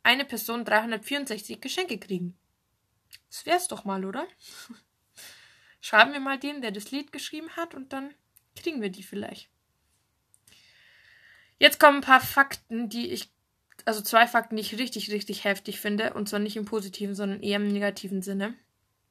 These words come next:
Und zwar zweitausendneunzehn, laut dem Statistischen Bundesamt, gibt eine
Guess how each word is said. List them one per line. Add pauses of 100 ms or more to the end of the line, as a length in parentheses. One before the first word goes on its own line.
(280)
Und
zwar (1200)
zweitausendneunzehn, (160)
laut
dem
Statistischen
Bundesamt, (220)
gibt
eine